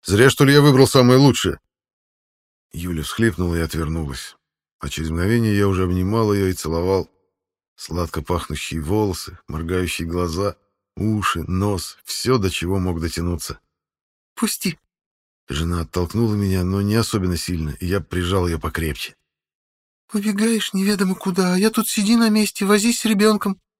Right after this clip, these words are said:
Speaker 1: Я гладил её по спине, по хрупким плечам, продолжал целовать и ничего не говорил. Идеальная тактика в той ситуации, когда любое твоё слово только всё испортит.
Speaker 2: "Ладно, пойдём есть".
Speaker 1: Юля наконец обняла меня в ответ,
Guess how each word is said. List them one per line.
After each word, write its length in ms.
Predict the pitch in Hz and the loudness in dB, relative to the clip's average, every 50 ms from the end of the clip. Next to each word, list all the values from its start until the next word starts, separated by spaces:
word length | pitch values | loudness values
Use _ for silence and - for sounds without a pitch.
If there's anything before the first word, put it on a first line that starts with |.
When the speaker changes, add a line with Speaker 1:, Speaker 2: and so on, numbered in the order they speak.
| _ _ _ _ _ _ _ _ _ _ _ _ | _ _ _ _ _ _ _ _ _ _ _ _
Speaker 1:
Я 200 | - - 69 71 | -12 -10 -10 -8
гладил 420 | 71 73 82 90 95 80 85 82 82 | -6 -4 -2 -2 -2 -2 -2 -4 -4
её 140 | 78 76 | -4 -6
по 120 | 73 - 73 | -8 -10 -12
спине, 420 | - - - 67 82 90 95 98 | -12 -10 -8 -4 -2 -2 -2 -2
по 160 | - - 85 | -2 -4 -6
хрупким 420 | 87 - - 104 98 - 95 92 87 | -4 -4 -4 -4 -4 -2 -4 -4 -2
плечам, 500 | - 90 87 - - 92 98 104 98 - _ _ _ _ _ _ _ _ _ | -4 -6 -6 -4 -2 -2 -2 -2 -4 -6 _ _ _ _ _ _ _ _ _
продолжал 480 | - - - 76 90 95 95 110 110 101 | -18 -12 -6 -4 -2 0 2 2 0 0
целовать 540 | - - 95 95 95 98 107 113 98 - | 0 0 0 2 2 4 2 2 0 0
и 40 | 87 | -2
ничего 360 | 87 85 80 - 92 90 92 | -4 -2 -2 -4 -4 -2 -2
не 120 | 87 85 80 | -2 -2 -2
говорил. 380 | 82 80 80 78 78 78 76 _ _ _ _ _ _ _ _ _ _ _ _ _ _ - | -2 -2 -2 -2 -2 -4 -8 _ _ _ _ _ _ _ _ _ _ _ _ _ _ -8
Идеальная 600 | - 95 92 87 110 127 127 120 107 98 98 98 | -4 -4 0 2 2 4 4 4 2 2 0 0
тактика 480 | - - 101 101 - - 76 - - 85 | 0 0 -2 -2 -2 -6 -10 -8 -8 -8
в 40 | - | -4
той 180 | - 95 95 | -2 -4 -2
ситуации, 560 | - - 80 76 - 117 120 117 - 92 87 | -4 -6 -6 -2 0 0 0 0 0 -4 -6
когда 280 | - - 87 90 90 90 | -4 -4 -4 -2 -2 -2
любое 440 | 92 98 104 101 101 110 98 92 82 | 0 -2 -2 0 0 2 2 0 0
твоё 240 | - 87 92 92 85 | -2 -2 -2 -2 -4
слово 320 | - - 110 110 98 90 | -4 -2 -2 0 0 0
только 260 | - 98 87 - 85 | -2 -2 -4 -4 -6
всё 180 | 78 - 92 90 | -4 -4 -4 -4
испортит. 560 | 82 - - - 92 82 - - - - - _ _ _ _ _ _ _ _ _ _ _ _ _ _ _ _ _ _ _ _ _ - | -4 -4 -6 -4 -4 -4 -6 -8 -14 -16 -18 _ _ _ _ _ _ _ _ _ _ _ _ _ _ _ _ _ _ _ _ _ -4
Speaker 2:
"Ладно, 300 | 196 196 185 170 151 151 | -2 -2 0 0 0 0
пойдём 320 | - - 240 208 202 190 165 | 2 2 2 4 2 2 2
есть". 380 | 160 151 151 - - - - _ _ _ _ _ _ _ _ _ _ _ _ _ _ _ - | 0 0 -2 -2 -4 -10 -20 _ _ _ _ _ _ _ _ _ _ _ _ _ _ _ -14
Speaker 1:
Юля 260 | - 85 85 82 78 78 | -10 -8 -6 -6 -4 -4
наконец 420 | 76 76 - 82 87 85 80 - | -4 -4 -4 -2 -2 -2 -4 -4
обняла 340 | 82 80 87 90 92 107 113 | -4 -4 -2 0 0 0 0
меня 220 | 110 107 104 101 | 2 2 0 0
в 40 | 92 | 0
ответ, 420 | 92 90 95 101 101 92 - - | 0 -2 0 0 0 0 -2 -8